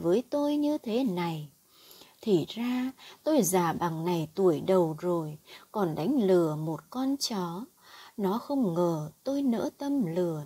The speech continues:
nó." Tôi an ủi lão, cụ cứ tưởng thế đấy, chứ nó chả hiểu đâu. Và lại ai nuôi chó mà chả bán hay giết thịt?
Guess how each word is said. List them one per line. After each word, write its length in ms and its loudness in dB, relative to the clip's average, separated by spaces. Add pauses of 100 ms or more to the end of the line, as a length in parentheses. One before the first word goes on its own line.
nó." 400 -10 (1200)
Tôi 180 -2
an 300 0
ủi 380 0
lão, 320 -8 (720)
cụ 200 4
cứ 180 2 (100)
tưởng 340 4
thế 320 -2
đấy, 340 0 (280)
chứ 160 -2
nó 320 2
chả 240 0
hiểu 440 2
đâu. 360 -2 (340)
Và 240 2
lại 440 -4
ai 240 -4
nuôi 220 0
chó 400 -4
mà 280 0
chả 280 -6
bán 360 -6
hay 300 -4
giết 300 -2
thịt? 280 -4